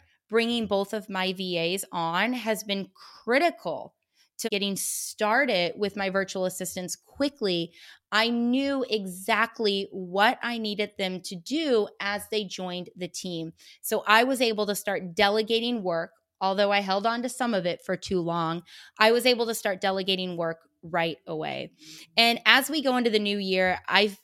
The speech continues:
been so impressed by what we've been able to accomplish together. And I'm energized to think about the additional workflows we're gonna be able to create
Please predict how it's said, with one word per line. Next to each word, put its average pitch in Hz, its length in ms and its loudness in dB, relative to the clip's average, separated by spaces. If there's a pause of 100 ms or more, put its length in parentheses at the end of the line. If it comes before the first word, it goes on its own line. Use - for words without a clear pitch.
been 196 240 2
so 233 460 2
impressed 196 640 -6 (100)
by 175 460 2
what 196 400 0
we've 220 340 -2
been 220 140 -2
able 190 300 -2
to 196 160 -4
accomplish 180 560 -8
together. 175 760 2 (440)
And 214 160 2
I'm 208 320 4 (100)
energized 220 800 0
to 196 100 -8
think 220 320 -6
about 175 640 0
the 208 160 0
additional 196 560 -2
workflows 196 760 -2
we're 185 80 -8
gonna 180 180 -6
be 175 200 -6
able 175 200 -4 (140)
to 175 120 -14
create 180 680 -6